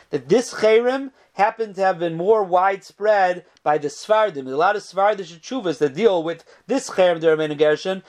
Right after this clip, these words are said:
and minimal Ashkenazi Tshuvas who deal with it. It sounds like they paid much more attention to this Cherem as opposed to the Cherem of marrying two women that the Sfardim were not Mekabel.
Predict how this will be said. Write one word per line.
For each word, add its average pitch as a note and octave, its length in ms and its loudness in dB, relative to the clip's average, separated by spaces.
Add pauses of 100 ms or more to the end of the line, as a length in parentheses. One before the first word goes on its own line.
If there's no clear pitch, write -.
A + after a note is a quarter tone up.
(140)
and D#3+ 220 -4
minimal A3 420 2
Ashkenazi F3+ 680 -2
Tshuvas D#3 340 -4
who C#3 140 -8
deal E3+ 280 0
with C#3+ 200 0
it. G#3 200 2 (200)
It D#3 120 -4
sounds G3 240 0
like F3 140 -6
they F#3+ 160 -2
paid F#3+ 240 -4
much F#3+ 220 -4
more F3+ 160 2
attention E3+ 420 -2
to E3+ 80 -8
this A3 220 0
Cherem D#3+ 460 2 (200)
as D#3+ 160 -2
opposed F#3 320 0
to F3+ 80 -6
the D#3+ 100 -2
Cherem G3 300 0
of E3 80 -2
marrying F3 280 -2
two - 180 -2
women F#3+ 380 -2
that G#3 220 0
the F#3 320 -4
Sfardim E3+ 540 -2 (240)
were F3+ 160 0
not E3 300 0
Mekabel. C3 480 -4